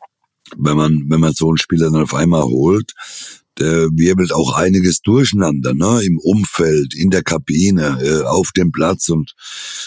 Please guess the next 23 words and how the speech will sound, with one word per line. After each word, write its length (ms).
äh, 320
das 140
sind 140
einfach 300
so 140
Dinge, 420
äh, 320
deswegen 440
sage 200
ich, 60
muss 200
man 140
da 180
ein 60
bisschen, 720
muss 180
man 140
ein 80
bisschen 520
aufpassen, 880
dass 240
man 160
nicht 480